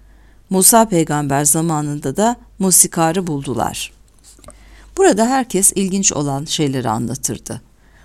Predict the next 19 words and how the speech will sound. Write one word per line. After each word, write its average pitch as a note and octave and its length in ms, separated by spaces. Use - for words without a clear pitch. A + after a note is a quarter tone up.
Başından F3+ 480
ilginç F#3 400
olaylar C3+ 460
geçen C#3+ 420
kişileri C3+ 460
dinlemek D3 480
de F#3 180
eğlenceli D#3+ 520
bir C#3+ 260
adetti. B2 520
Evliya A#3 400
Çelebi D3+ 400
merhum D#3 500
vaktiyle F3 480
burada E3 320
çok F#3+ 240
oturmuş, - 580
hikayeler E3+ 640
derlermiş. B2+ 840